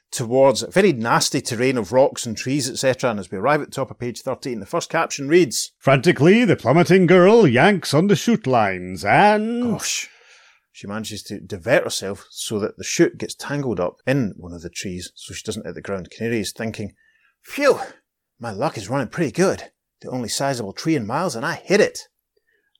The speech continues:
Speaker 2: Nearby, another parachutist has made a dangerous landing.
Speaker 1: Dangerous landing sounds like an episode of Thunderbirds or Captain Scarlet and the
Speaker 2: It
Speaker 1: Mist Dawn,
Speaker 2: does,
Speaker 1: doesn't
Speaker 2: yes,
Speaker 1: it?
Speaker 2: uh-huh, absolutely.
Speaker 1: Amazing. Yes, indeed, we're back with Mister Devlin, who's on the ground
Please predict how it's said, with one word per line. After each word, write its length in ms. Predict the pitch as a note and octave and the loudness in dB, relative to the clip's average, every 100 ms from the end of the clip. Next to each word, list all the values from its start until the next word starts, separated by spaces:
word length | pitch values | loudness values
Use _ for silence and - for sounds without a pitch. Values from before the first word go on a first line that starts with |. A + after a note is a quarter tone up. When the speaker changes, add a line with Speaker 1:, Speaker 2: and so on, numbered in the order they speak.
| - | -10
Speaker 2:
Nearby, 600 | F2 A2 F2+ A#2 A#2+ C3+ | -2 0 4 4 6 6
another 420 | E3 F#2 F#2+ C3+ | 4 2 0 0
parachutist 760 | C3+ C3 C3+ A2+ C3 D3+ F#3+ - | 4 4 6 4 0 4 2 2
has 220 | G2+ F#2+ - | -6 -8 -4
made 380 | G2 D3 E3+ | 0 4 2
a 180 | G2 F2+ | 0 -6
dangerous 840 | D#2+ G2+ C#3+ G#3 C#3 B2+ G#2+ G2 - | -2 2 4 4 4 2 2 -2 -4
landing. 720 | G2+ G2 G2 F#2 E2+ D#2 C#2+ - - | -2 -2 -4 -6 -8 -12 -18 -14 -4
Speaker 1:
Dangerous 500 | C#3 D#3 D3 C#3 - | -2 0 0 0 -2
landing 480 | G#2+ C#3 D3+ A2+ | -2 0 0 0
sounds 340 | F2+ C3 A#2 G#2+ | -4 -6 -6 -6
like 160 | G2+ - | -8 -8
an 80 | G#2 | -10
episode 380 | G2 - G#2+ | -10 -10 -8
of 240 | G2 F2 - - | -8 -10 -18 -10
Thunderbirds 580 | G#2 A2 G#2+ A2 G2 F#2 | -8 -6 -4 -6 -6 -12
or 80 | |
Captain 340 | E2+ - G#2 G2 | -14 -14 -14 -14
Scarlet 360 | - G2 G2+ | -10 -8 -8
and 80 | D#2 | -10
the 40 | F#2 | -14
Speaker 2:
It 40 | |
Speaker 1:
Mist 140 | F#2+ | -10
Dawn, 140 | G#2 G#2+ | -6 -4
Speaker 2:
does, 180 | B2+ G2 | -4 -4
Speaker 1:
doesn't 180 | A2 G2 | -8 -6
Speaker 2:
yes, 260 | G#2+ G#2 | -8 -10
Speaker 1:
it? 60 | F#2 | -12
Speaker 2:
uh-huh, 240 | G#2 G#2+ | -12 -12
absolutely. 400 | G#2+ - F#2+ G#2 | -14 -12 -14 -14
Speaker 1:
Amazing. 500 | F#2+ G#2+ A#2 B2+ A2 _ - | -12 -8 -6 -6 -6 _ -12
Yes, 220 | A2 - | -10 -10
indeed, 340 | F2+ B2 A#2+ | -10 -10 -8
we're 100 | G2+ | -12
back 420 | F2+ A2 C3 - - | -10 -6 -6 -8 -18
with 160 | - | -16
Mister 240 | A2 - F2 | -14 -12 -14
Devlin, 600 | - G#2+ D3 D#3+ F#2+ - _ | -6 -2 -2 -2 -6 -10 _
who's 280 | A2+ G2+ - _ - | -14 -14 -14 _ -4
on 140 | F3+ | -2
the 80 | E3 | -2
ground 340 | G2 E2+ A#2 | -4 -8 -10